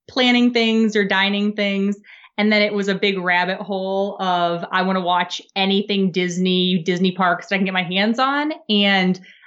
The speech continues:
I'm sure if podcasts would have been a bigger thing, 'cause this was a couple years ago, so they weren't quite so big, but that would have been too. Um, and so that's what all I was consuming. So at first I just made a couple of videos about planning for our trip and about things like that.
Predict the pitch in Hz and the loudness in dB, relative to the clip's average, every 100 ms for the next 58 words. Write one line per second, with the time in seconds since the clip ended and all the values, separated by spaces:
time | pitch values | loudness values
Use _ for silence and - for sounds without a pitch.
0 | _ 202 208 190 - 190 190 190 196 226 | _ -2 0 0 0 -2 -2 -2 -2 -2
1 | 214 196 196 190 190 196 202 196 196 214 | -4 -4 -2 -2 -2 -4 -2 -4 -2 -4
2 | 214 214 196 175 175 160 165 160 175 196 | -4 -4 -4 -2 -2 0 0 0 2 0
3 | 196 - 202 196 185 180 165 190 220 220 | 0 -2 -2 -2 -2 -2 -2 -2 0 -2
4 | 220 208 196 196 - 208 214 240 - - | -4 -8 -6 -8 -4 -2 -2 -4 -16 -20
5 | - _ - 226 208 190 180 190 _ _ | -20 _ -4 0 0 0 -2 -6 _ _
6 | _ - 226 233 240 233 226 208 208 196 | _ -4 0 2 2 0 0 2 2 0
7 | 196 175 - 214 165 170 185 - 220 214 | -4 -8 -4 -4 -2 -6 -6 0 0 0
8 | - 269 302 262 202 202 202 185 - 202 | 2 0 2 -2 0 0 0 -2 -2 -6
9 | 202 185 160 196 190 170 165 165 170 165 | -4 -4 -2 -2 -2 0 0 0 -4 -8
10 | - 247 254 247 - _ _ _ 240 226 | -6 -2 0 0 -4 _ _ _ -2 0
11 | 220 233 226 220 - 175 175 185 175 175 | 0 0 0 -2 -6 -6 -6 -8 -2 -2
12 | 175 185 185 190 180 185 175 175 | -2 -4 -4 -4 -4 0 0 0